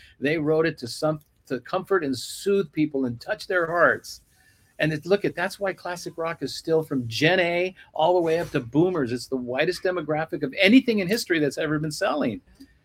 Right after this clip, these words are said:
And then the ancillaries around is that the reason those people wrote those tunes and did that is to make an impact. So, so be it. Then we should try to use that to make the impact better, to try to change this crazy world we're in.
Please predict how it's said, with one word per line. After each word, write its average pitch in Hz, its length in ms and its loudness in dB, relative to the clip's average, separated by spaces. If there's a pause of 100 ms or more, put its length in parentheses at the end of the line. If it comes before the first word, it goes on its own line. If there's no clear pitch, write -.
(200)
And 147 100 -2
then 151 180 2
the 147 100 2
ancillaries 180 600 0
around 147 320 2
is 123 120 0
that 127 120 -2
the 127 80 -4
reason 180 320 2
those 165 180 -2
people 156 320 -2
wrote 139 280 4
those 156 200 0
tunes 147 300 0
and 120 140 0
did 143 200 4
that 160 260 2 (220)
is 117 120 0
to 127 60 0
make 135 180 2
an 120 100 2
impact. 165 560 0 (480)
So, 139 380 4 (640)
so 175 240 4
be 185 160 8
it. 202 200 4
Then 123 300 -2
we 135 120 6
should 156 240 -2
try 156 200 0
to 143 80 2
use 151 380 0
that 135 240 0
to 139 80 -4
make 135 180 2
the 143 80 0
impact 151 420 2
better, 180 240 6
to 131 100 2
try 180 280 2
to - 100 2
change 190 420 -2
this 117 140 -2
crazy 170 560 -2
world 175 340 0
we're 113 140 -2
in. 90 200 -8